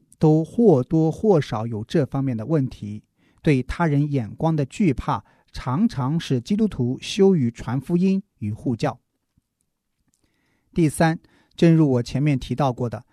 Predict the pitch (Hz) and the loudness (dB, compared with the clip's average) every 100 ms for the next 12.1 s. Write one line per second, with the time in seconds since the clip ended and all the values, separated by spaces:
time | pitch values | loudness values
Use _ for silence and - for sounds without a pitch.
0 | _ _ 208 185 180 160 180 185 - 123 | _ _ -2 2 2 2 4 2 2 -2
1 | 135 139 156 175 143 127 - 131 175 135 | -2 0 2 4 4 2 -2 -2 0 0
2 | 160 117 - _ - 185 190 135 - 170 | 0 -2 -8 _ -2 2 4 2 0 0
3 | 156 139 139 131 127 110 107 - 233 151 | 2 2 0 0 -2 -4 -4 2 4 4
4 | 139 113 - - 214 170 98 98 180 175 | -2 -6 -10 -4 0 0 -4 -2 2 2
5 | - - _ _ _ _ _ _ _ - | 0 -12 _ _ _ _ _ _ _ -4
6 | 214 226 - - 254 - 196 160 120 147 | 0 2 0 0 0 2 0 0 0 0
7 | 151 139 117 104 214 160 151 139 269 247 | 0 0 -2 -4 0 0 0 -2 4 6
8 | 156 147 - 107 _ _ _ _ - 147 | 6 2 0 -8 _ _ _ _ 0 4
9 | 143 143 139 214 175 151 160 127 - 220 | 4 4 2 4 2 0 0 -2 -2 -2
10 | 214 160 - _ _ 143 127 117 113 - | 0 -2 -2 _ _ -2 -2 -2 -8 -4
11 | 226 175 147 156 - 139 135 - - 104 | 0 2 2 -2 -2 -2 -2 -2 -6 -6
12 | 117 | -6